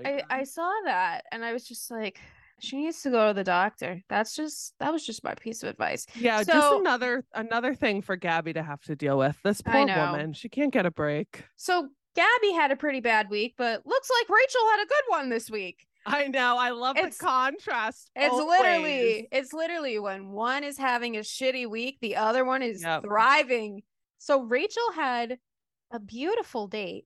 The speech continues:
Speaker 1: and I didn't realize this when, you know, they did the classic pick me up hug, how small Rachel is.
Speaker 2: Oh, yeah. And,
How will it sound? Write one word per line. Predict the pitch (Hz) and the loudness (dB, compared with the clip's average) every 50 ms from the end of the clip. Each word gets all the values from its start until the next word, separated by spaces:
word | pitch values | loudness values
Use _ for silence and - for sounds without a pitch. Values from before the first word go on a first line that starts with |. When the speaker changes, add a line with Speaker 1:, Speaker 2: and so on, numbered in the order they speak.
| _ _ - | _ _ -2
Speaker 1:
and | 254 247 | 0 2
I | 262 269 | 2 2
didn't | 277 330 453 480 330 254 | 2 2 2 0 0 0
realize | 240 285 311 294 254 226 220 208 - | 0 2 2 4 4 2 2 -2 -4
this | - 214 196 196 - - | -6 -8 -8 -8 -8 -6
when, | - 226 214 214 214 214 214 214 214 - _ _ _ | -4 -2 0 0 -2 -4 -4 -8 -10 -12 _ _ _
you | - - | -2 0
know, | 302 277 247 | 2 2 4
they | 226 233 226 | 2 2 0
did | - 214 214 | 0 -2 -4
the | 214 | -6
classic | 202 - - 196 185 202 214 - 208 - - | -6 -4 -2 -2 -2 -2 -4 -6 -10 -10 -8
pick | - 226 - - | -10 -10 -8 -6
me | 214 208 196 | -4 -2 0
up | 196 202 - - | 0 -2 -2 -2
hug, | - 220 220 226 233 247 - _ _ _ _ _ _ _ _ | 0 0 2 2 0 -4 -10 _ _ _ _ _ _ _ _
how | - 247 240 247 | 0 2 2 2
small | 240 - - - - 220 220 208 208 202 190 | 0 -2 -4 -4 -2 2 2 4 4 2 2
Rachel | 185 175 180 180 - 202 170 160 | 0 -4 -4 -6 -6 -8 -6 -6
is. | 135 120 139 151 - - - - _ _ _ _ _ _ _ _ _ _ _ _ _ _ _ _ | -6 -6 -8 -8 -10 -14 -16 -18 _ _ _ _ _ _ _ _ _ _ _ _ _ _ _ _
Speaker 2:
Oh, | - 190 190 190 180 | 2 4 4 4 4
yeah. | 170 160 156 156 156 156 151 151 - _ - | 2 0 0 -2 -2 -2 -4 -6 -6 _ -2
And, | 196 202 190 - | -2 -2 -2 -6